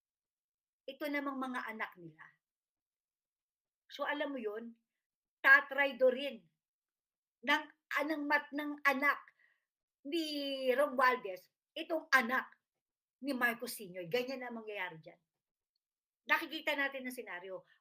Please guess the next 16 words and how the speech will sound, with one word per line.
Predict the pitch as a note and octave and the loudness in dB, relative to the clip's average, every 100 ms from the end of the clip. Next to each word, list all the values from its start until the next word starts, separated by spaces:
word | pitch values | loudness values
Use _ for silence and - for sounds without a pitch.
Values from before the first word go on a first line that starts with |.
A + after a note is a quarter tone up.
| G3+ | -8
Magulo | B3 B3+ C#4 B3+ C4 | -6 -4 -2 2 2
ito. | A#3+ A#3 A#3+ B3+ A3+ _ _ _ _ _ _ _ _ _ _ | 2 -6 -8 -8 -8 _ _ _ _ _ _ _ _ _ _
At | D#4 E4 | 6 8
ang | F4+ F4 | 6 6
masakit | E4 D#4 D#4 B3 | 2 0 -2 -6
nito, | C4 - F3+ F3+ _ _ _ _ _ _ _ _ _ _ | -10 -8 -8 -10 _ _ _ _ _ _ _ _ _ _
mauuwi | A#3+ D4 D#4+ D#4+ - D4 C#4+ D4+ D4 | 0 2 2 0 -2 -6 -6 -6 -6
tayo | - B3 C4 B3+ A#3+ A#3 - _ | 0 2 4 6 6 4 -6 _
sa | - E4 E4 | -2 0 0
tuloy-tuloy | D#4+ D#4+ F4 - D4+ D#4 D4 | 0 0 0 -2 -2 -2 0
na | C#4 | 0
kahirapan, | C#4 C4+ C4 C#4+ C#4+ C#4 B3+ A#3+ | 2 2 2 4 4 4 2 2
kagutuman, | A#3 A3 - C#4 D4+ D4 C#4+ C#4+ A3+ G3+ _ _ _ | -4 -4 -4 -10 -8 -8 -4 -2 -2 -6 _ _ _
kaganapan | A#3 A#3 C#4+ D4 C#4+ C#4+ C4+ | -2 2 2 2 0 0 -4
ng | C4 | -4
krimen | A#3 A3 A3+ | -6 -6 -10